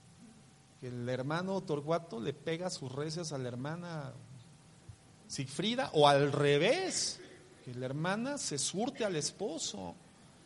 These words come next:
y al rato ya lo sabe la congregación.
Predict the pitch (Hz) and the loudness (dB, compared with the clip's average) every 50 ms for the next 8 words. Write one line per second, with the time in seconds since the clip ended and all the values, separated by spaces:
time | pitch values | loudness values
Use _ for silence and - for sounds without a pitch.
0 | - - - - - 131 135 139 147 180 208 202 - 269 254 208 208 214 233 233 | -20 -20 -20 -16 -8 -6 -6 -4 -2 -4 -4 -4 -4 -6 -4 -2 -2 -2 -2 -2
1 | 226 - - - 214 226 220 226 214 202 180 165 - 156 143 139 139 131 127 127 | -4 -4 -4 -2 -2 -4 -4 -2 -2 -2 -4 -4 -6 -6 -4 -4 -4 -4 -4 -4
2 | 127 120 - - - 240 262 311 320 311 269 | -6 -6 -6 -8 -8 -8 -12 -12 -12 -14 -16